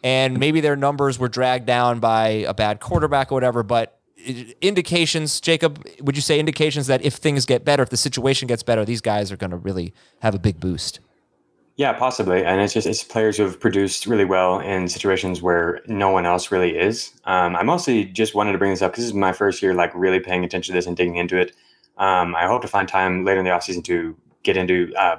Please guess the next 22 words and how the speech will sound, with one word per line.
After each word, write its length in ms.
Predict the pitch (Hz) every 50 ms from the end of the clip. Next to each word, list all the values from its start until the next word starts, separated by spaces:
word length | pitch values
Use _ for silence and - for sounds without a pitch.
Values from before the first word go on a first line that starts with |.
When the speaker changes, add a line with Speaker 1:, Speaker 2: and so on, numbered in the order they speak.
| - _
Speaker 2:
past 420 | - 101 101 101 95 - - -
examples 340 | 98 92 104 98 92 107 95
of 100 | 98 92
this 200 | 101 104 - -
and 100 | 98 90
see 140 | - 104 98
how 220 | 90 92 92 90
it's 100 | 87 -
panned 240 | - - 92 87 90
out. 240 | 90 92 107 - - _ _ _ _ _ _ _ _ _ -
Um, 220 | 92 90 87 85
but 120 | 85 95
yeah, 100 | 104 92
I 20 | 90
wanted 200 | 90 92 92 90
to 60 | 90
hear 100 | 90 87
you 60 | 85
guys' 220 | 85 87 80 - -
thoughts 240 | 90 87 87 -
on 140 | 92 90 90
it. 100 | 87 90